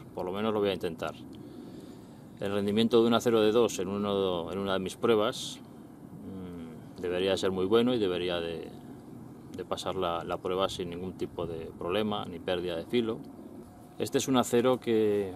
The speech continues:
se conoce Y es famoso principalmente, pues, por eso, tiene una gran retención de filo, una gran resistencia al desgaste y un comportamiento por debajo de lo esperado en rendimiento, pues sería una pista bastante buena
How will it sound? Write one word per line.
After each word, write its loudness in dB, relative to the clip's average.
se -4
conoce 0
Y -6
es -8
famoso -2
principalmente, -2
pues, -10
por -4
eso, -6
tiene -4
una -2
gran 2
retención -6
de -2
filo, -2
una -4
gran 4
resistencia 0
al 4
desgaste 2
y 2
un 4
comportamiento 4
por 0
debajo 2
de 4
lo 4
esperado 2
en -2
rendimiento, 2
pues -8
sería -2
una -2
pista -2
bastante 0
buena 4